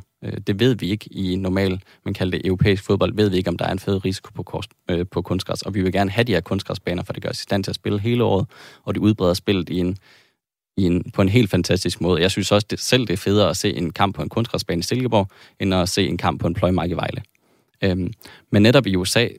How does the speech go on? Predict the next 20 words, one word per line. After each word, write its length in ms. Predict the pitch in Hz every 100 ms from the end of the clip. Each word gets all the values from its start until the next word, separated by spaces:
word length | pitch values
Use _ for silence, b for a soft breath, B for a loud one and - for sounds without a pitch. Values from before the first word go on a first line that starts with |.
| -
der 60 |
har 140 | 107 120
man, 280 | 98 85 98 -
øh, 180 | 92 87
særligt 240 | 98 107
en 60 | 92
professor, 520 | 90 92 104 - 87
Richard 220 | 92 -
Kent, 240 | - 101 -
som 160 | 85
også 240 | 92 92 -
arbejder 320 | 92 92 90
for, 480 | 92 - 90 85 101 104 95
øh, 360 | 87 - 95
N 80 | 92
F 100 | -
L-organisationen. 1000 | 101 113 - _ 98 98 98 98 101 101 - b b b b
Han, 280 | - 110 113
øh, 200 | 92 90 - b b -
jamen, 160 | 101